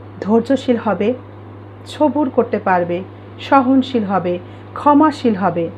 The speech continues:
তাদেরকেই তিনি বেশি পছন্দ করবেন। তাদের জন্য রেখেছেন অনেক বেশি ছোঁয়াব এবং তারাই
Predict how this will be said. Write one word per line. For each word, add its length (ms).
তাদেরকেই 500
তিনি 220
বেশি 280
পছন্দ 480
করবেন। 320
তাদের 340
জন্য 200
রেখেছেন 480
অনেক 460
বেশি 240
ছোঁয়াব 420
এবং 280
তারাই 400